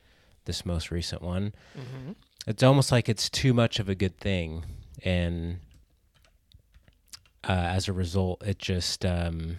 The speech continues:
Speaker 1: g-, gonna go. I think I used this when, uh, we reviewed chapter three, but always go back to your Dunk-, Dun-, Dunk-, I was gonna say Duncan <laughs> review, your Dunkirk review,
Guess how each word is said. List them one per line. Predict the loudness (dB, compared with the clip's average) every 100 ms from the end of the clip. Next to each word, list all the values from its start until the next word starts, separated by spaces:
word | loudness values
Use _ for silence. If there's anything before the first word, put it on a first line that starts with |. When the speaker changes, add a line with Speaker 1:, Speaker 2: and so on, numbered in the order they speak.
| -10 -18 _ _ _ _ _ _ _
Speaker 1:
g-, | -18 -18 _ -20 -2
gonna | 2 2
go. | 4
I | 4
think | 4 6
I | 6
used | 6 6 4
this | 2 2 2 -2 -10 _ -20 -20 _ _ -20 -20 -20 -20 -2
when, | 2 4
uh, | 4 4
we | 4 2
reviewed | 2 2 4 4 2 0 -8
chapter | 0 2 2 -2
three, | -4 2 4 4
but | 0 -2 -4 -8 -20 _ -20 _ _ -20 -16 2
always | 6 8 6
go | 6
back | 8 6 4
to | 0
your | 2
Dunk-, | 4 4 2 -6 _ _ _ _
Dun-, | 2 2 2 -2
Dunk-, | -2 -2 -4
I | 0
was | 4
gonna | 6 6
say | 4
Duncan | 4 2 2 6
<laughs> | 6 6
review, | 4 4 4 4 8 8 10 10 8 8
your | 6 6 4 8
Dunkirk | 8 8 8 8 6 4
review, | 2 2 4 4